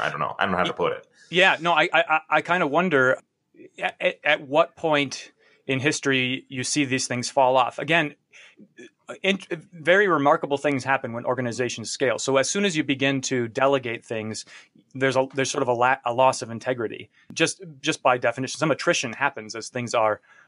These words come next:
Speaker 2: are delegated. And then I think you rapidly find yourself in a, in a place where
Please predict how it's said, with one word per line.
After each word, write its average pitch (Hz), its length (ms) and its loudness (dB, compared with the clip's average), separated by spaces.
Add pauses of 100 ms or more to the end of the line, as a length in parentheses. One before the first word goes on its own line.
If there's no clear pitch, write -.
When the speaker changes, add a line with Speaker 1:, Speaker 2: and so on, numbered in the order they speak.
Speaker 2:
are 113 220 2
delegated. 120 600 0
And 139 220 0
then 160 240 2
I 143 60 2
think 180 280 -4 (160)
you 160 340 -8
rapidly 139 440 0
find 147 340 0
yourself 120 600 0
in 123 140 -4
a, 113 60 -8 (220)
in 127 100 -8
a 110 60 -6
place 139 500 0
where 117 520 2